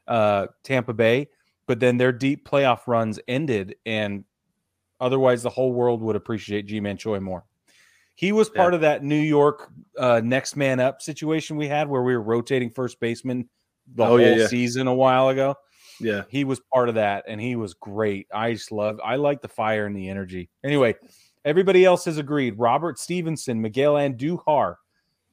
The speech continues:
Speaker 1: Is that where he's playing now?
Speaker 2: <laughs> The same thought.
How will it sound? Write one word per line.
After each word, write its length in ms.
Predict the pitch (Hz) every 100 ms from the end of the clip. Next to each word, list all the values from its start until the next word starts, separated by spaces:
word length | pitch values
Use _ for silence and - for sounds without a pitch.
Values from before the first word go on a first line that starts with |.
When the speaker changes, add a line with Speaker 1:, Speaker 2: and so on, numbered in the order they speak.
| _ _ _
Speaker 1:
Is 200 | 165 156
that 280 | 143 185 233
where 200 | 240 240
he's 240 | 196 247 247
playing 500 | - 156 190 311 285
now? 240 | 233 302 339
Speaker 2:
<laughs> 40 | - - - - 381 381
The 360 | 381 359 - 339 -
same 280 | - 262 -
thought. 320 | - 233